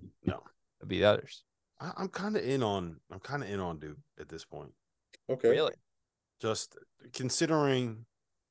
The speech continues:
Speaker 1: that they are, like, in that eight, nine, ten seed range in most projections, I'm, I'm in on, I think that they're better than that. I think they're, like, a top twenty-five team now.
Speaker 2: Hmm.
Speaker 1: I think Lively's figured some things out. I think Roach looks a little healthier.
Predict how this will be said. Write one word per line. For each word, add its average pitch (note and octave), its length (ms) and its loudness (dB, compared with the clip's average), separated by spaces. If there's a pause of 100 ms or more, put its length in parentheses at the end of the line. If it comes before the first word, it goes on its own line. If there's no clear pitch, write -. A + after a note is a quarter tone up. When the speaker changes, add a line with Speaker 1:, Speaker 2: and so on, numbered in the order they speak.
(720)
Speaker 1:
that G2+ 140 -4
they G#2+ 200 0
are, G2+ 380 4
like, F2+ 220 -4
in G2+ 220 -4
that F2+ 240 -2 (160)
eight, G2 220 -8
nine, F#2+ 240 -4
ten F#2 240 -8
seed F2+ 240 -6
range F#2 560 -6
in F#2 120 -8
most F2+ 220 -6
projections, E2+ 680 -8 (460)
I'm, F#2 180 -8
I'm G2+ 160 -2
in E2 100 -4
on, D#2 140 -6
I E2 40 -4
think F#2 180 -4
that D#2+ 120 -8
they're D2+ 120 -8
better C2 180 -10
than B1+ 180 -16
that. B1+ 200 -16
I F2 100 -10
think F2+ 140 -6
they're, E2+ 80 -6
like, D#2 160 -8
a D#2+ 60 -8
top - 240 -6
twenty-five C#2+ 420 -8
team C#2+ 220 -14
now. D2+ 200 -14 (580)
Speaker 2:
Hmm. B3 80 -8
Speaker 1:
I G2 60 -2
think G2+ 200 -4 (240)
Lively's G#2 520 2
figured G2 280 -6
some G2+ 140 -4
things F#2 280 -4
out. F#2 320 2
I F2 100 -6
think F2+ 260 -10
Roach F#2+ 400 -4
looks G2 180 -6
a F#2 60 -8
little F2 160 -4
healthier. F2+ 580 -4